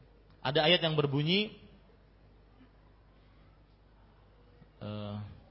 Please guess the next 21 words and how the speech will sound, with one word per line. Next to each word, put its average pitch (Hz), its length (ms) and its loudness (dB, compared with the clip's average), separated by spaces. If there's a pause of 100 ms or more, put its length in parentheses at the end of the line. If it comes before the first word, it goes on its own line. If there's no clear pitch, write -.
(140)
ada 151 160 0
ayat 190 160 4
yang 170 160 4
berbunyi 175 320 4
bahwasanya, 170 560 6 (720)
"Wala 208 360 12
tansa 247 340 12
nasibaka 220 640 8
minad 190 300 6
dunya. 196 420 8 (1400)
Wabtaghi 247 640 12
fima 254 640 10
ataka 262 480 8
Allahu 220 480 8
daral 262 480 10
akhirah, 220 880 10
wala 196 320 12
tansa 247 320 6
nasibaka 190 480 6
minad 151 240 2
dunya." 147 240 2